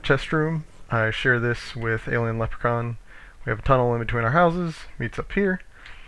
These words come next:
We basically worked on everything together in this area. I think the only thing that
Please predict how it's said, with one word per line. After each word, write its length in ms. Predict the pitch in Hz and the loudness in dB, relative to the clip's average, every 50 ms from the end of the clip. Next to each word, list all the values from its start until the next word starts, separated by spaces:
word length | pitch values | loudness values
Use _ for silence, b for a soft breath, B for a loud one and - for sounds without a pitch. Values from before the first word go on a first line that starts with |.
| B B B B B B B - - - | B B B B B B B -10 -6 -4
We 480 | 117 120 117 120 120 117 117 113 113 113 - - - - - - - - - - - - - - - - | -2 -2 0 0 0 -2 -2 -2 -4 -6 -8 -14 -20 -20 -20 -20 -20 -20 -20 -20 -20 -20 -20 -18 -8 -6
basically 480 | 127 113 - - - 123 117 113 110 | -6 -6 -6 -4 -4 -2 0 0 0
worked 240 | 107 110 107 - - | 0 -2 -2 -2 -2
on 120 | 117 107 | 0 0
everything 300 | 110 107 107 107 107 107 | 0 0 0 0 -2 -2
together 500 | 104 107 110 113 110 113 110 110 110 113 - - - - b b b b b b - | 0 2 2 2 4 4 2 0 0 -2 -6 -12 -16 -16 b b b b b b -4
in 120 | - 123 117 | -2 0 0
this 180 | 113 107 - | 0 0 2
area. 480 | 147 131 123 123 123 120 117 117 123 120 - | 4 6 6 6 6 4 2 0 -2 -4 -4
I 40 | |
think 180 | - 123 113 - | -4 -4 -4 -2
the 80 | - 123 | -2 -2
only 200 | 117 117 113 113 | 0 0 -2 -2
thing 360 | - - 117 113 113 110 107 | -2 -2 -2 -2 -2 -2 -2
that 220 | 104 104 - - | -2 -2 -2 -4